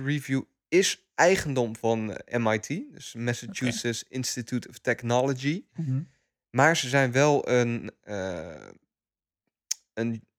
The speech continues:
Speaker 1: jour-, een v-, v-, een blad, als het ware, met een journalistische insteek.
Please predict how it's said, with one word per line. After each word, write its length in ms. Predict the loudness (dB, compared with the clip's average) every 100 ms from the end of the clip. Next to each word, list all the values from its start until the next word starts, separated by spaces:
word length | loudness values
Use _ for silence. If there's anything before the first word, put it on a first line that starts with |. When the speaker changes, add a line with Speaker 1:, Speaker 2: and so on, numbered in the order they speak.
| _ _ _
Speaker 1:
jour-, 280 | -10 -8 -6
een 80 | -10
v-, 100 | -16
v-, 100 | -12
een 200 | -8 -6
blad, 480 | 0 4 4 4 -4 -12
als 160 | -12
het 80 | -4
ware, 280 | 0 2 0
met 120 | -2
een 60 | -4
journalistische 680 | -2 0 0 0 -4 -8 -8
insteek. 520 | -8 -8 -10 -12